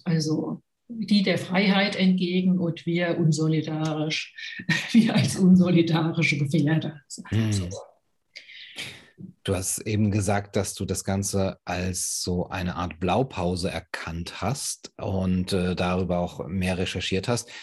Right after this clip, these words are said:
Speaker 2: Eine Blaupause wofür?
Speaker 1: Naja, ich hab, also ganz am Anfang, als ich mir noch gar nicht so viele Gedanken gemacht habe, hab ich gedacht, „Na,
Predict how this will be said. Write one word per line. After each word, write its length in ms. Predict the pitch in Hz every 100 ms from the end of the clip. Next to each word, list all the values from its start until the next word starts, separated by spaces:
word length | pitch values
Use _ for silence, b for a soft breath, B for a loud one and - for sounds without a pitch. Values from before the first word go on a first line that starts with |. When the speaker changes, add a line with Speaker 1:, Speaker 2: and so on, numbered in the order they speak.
| B B
Speaker 2:
Eine 160 | 104 98
Blaupause 800 | 101 104 - - 98 101 98
wofür? 440 | 92 - 90 82 87 _ _ _ _ _ _ _ _ _ _ _ _
Speaker 1:
Naja, 360 | 233 240 277 262
ich 160 | 233
hab, 220 | 247 262 -
also 220 | 196 -
ganz 260 | 247 349
am 140 | 214 180
Anfang, 420 | 185 196 190 190
als 240 | 180 185 185
ich 320 | - 160 - 170 -
mir 100 | 170
noch 120 | 143
gar 140 | 170 180
nicht 160 | 196
so 120 | -
viele 320 | 185 190 185 156
Gedanken 380 | - 170 196
gemacht 240 | 208 208 196
habe, 120 | 180
hab 40 | 180
ich 120 | -
gedacht, 300 | 170 170 -
„Na, 320 | 180 180 180